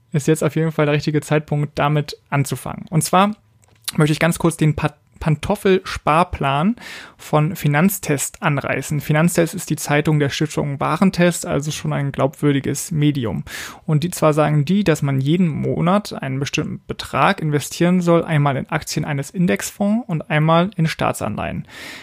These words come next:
Was ist so ein Indexfonds? Ihr kennt wahrscheinlich den dax als Aktienindex. Ähm, der ist damit allerdings nicht gemeint, sondern es geht um, äh, den Weltfonds. Das heißt, dass ihr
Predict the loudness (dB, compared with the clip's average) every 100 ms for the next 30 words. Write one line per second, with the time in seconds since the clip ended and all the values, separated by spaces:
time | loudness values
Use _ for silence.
0 | -4 0 0 0 0 2 2 0 -2 0
1 | 0 -2 -2 -2 -2 -2 -2 2 0 -2
2 | -6 -4 -4 -6 -12 -16 -6 -4 -4 -2
3 | 2 2 0 -4 -14 -18 -20 -4 2 4
4 | 4 2 -4 -6 0 0 2 0 2 0
5 | 0 0 0 0 -2 -2 0 0 0 0
6 | 2 2 2 -2 -4 -4 -2 0 0 0
7 | 0 0 0 0 0 4 4 2 -2 -6
8 | -4 -4 -2 -2 -2 -4 0 2 2